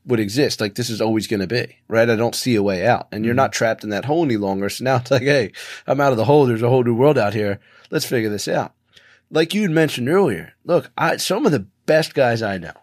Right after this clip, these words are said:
Speaker 1: the most motivated guys I know, and some of the guys that are the most savvy and willing to go get it are guys that have been there.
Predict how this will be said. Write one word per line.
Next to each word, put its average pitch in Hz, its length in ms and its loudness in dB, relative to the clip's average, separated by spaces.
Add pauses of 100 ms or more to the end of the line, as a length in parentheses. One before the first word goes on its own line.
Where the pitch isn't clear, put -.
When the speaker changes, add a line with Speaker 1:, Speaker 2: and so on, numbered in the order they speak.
(120)
Speaker 1:
the 123 80 -4
most 135 260 4
motivated 127 680 2
guys 95 300 -4
I 90 140 -8
know, 78 240 -12 (340)
and 123 100 -2
some 175 220 2
of 151 60 2
the 127 80 0
guys 131 300 2
that 113 80 -2
are 101 220 -4
the 135 80 -8
most 143 380 0
savvy 131 380 2
and 113 120 0
willing 113 200 0
to 107 60 -4
go 101 120 -2
get 101 220 -2
it 120 160 -2 (680)
are 151 80 -8
guys 208 240 -2
that 131 80 -2
have 123 100 -4
been 180 180 -4
there. - 220 -12